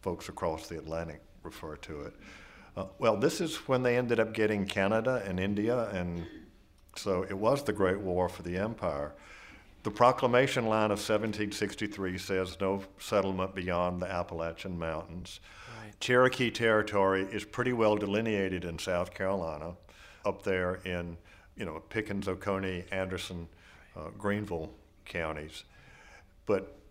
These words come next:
Speaker 1: the Cherokee never recovered from the devastation of Grant's expedition. Most of those towns were not rebuilt.
Speaker 2: Right.
Speaker 1: The lower towns in South Carolina were not rebuilt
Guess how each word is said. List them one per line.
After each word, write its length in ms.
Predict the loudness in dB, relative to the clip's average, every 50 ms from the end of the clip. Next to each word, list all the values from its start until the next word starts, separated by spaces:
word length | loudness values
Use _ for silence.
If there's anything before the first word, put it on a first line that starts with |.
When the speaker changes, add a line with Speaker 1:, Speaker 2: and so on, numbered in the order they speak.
| -20 -14 -10
Speaker 1:
the 80 | -8 -8
Cherokee 640 | -4 0 2 4 4 4 4 2 0 0 0 2
never 420 | 2 4 4 6 6 6 4 2 2
recovered 800 | 2 0 -2 -2 -6 -2 0 2 2 2 0 -2 -4 -4 -6 -12 -20 -20 -20
from 580 | -12 -6 -4 -2 -2 -2 -2 -4 -6 -10 -14 -16 -20 -20 -20 -20 -20 -20 -20 -20 -20 -20 -20 -18 -10
the 80 | -6 -2
devastation 880 | 0 2 2 0 -2 -4 -2 -2 0 0 -2 -4 -8 -10 -10 -10 -10 -8
of 340 | -4 -2 -2 -2 -4 -6 -10 -14 -8
Grant's 400 | -4 -4 -2 -2 -4 -6 -6 -8
expedition. 680 | -8 -10 -10 -14 -12 -8 -8 -8 -8 -8 -12 -14 -16 -20 -20 -20 -20 -20 -20 -20 -20 -20 -20 -20 -20 -20 -20 -20 _ -20 -8 0
Most 260 | 4 4 4 4 2 -2
of 60 | 2
those 220 | 2 2 2 0
towns 840 | -2 -2 -2 0 2 2 2 2 0 -2 -4 -6 -8 -10 -10 -12 -14 -16 -20 -20 -20 -20 -20 -20 -20 -20 -20 -20 _ _ -20 -12 -4
were 120 | -2 0
not 240 | 2 4 2 2 2
rebuilt. 560 | 0 -2 0 -2 -4 -4 -6 -6 -10 -12 -16 -20 -20 -20 -16 -12
Speaker 2:
Right. 120 | -8 -2
Speaker 1:
The 80 | 0 4
lower 200 | 4 6 4 4
towns 560 | 2 0 -4 -4 -4 -4 -8 -10 -14 -16 -18 -18 -14 -14
in 80 | -10
South 300 | -6 -2 -2 -2 -2 -2
Carolina 360 | -4 -6 -4 -2 -2 -2 -2 -2
were 60 | -2
not 260 | -2 -2 -2 -2 -2
rebuilt 520 | -4 -6 -4 -4 -2 0 0 0 -2 -6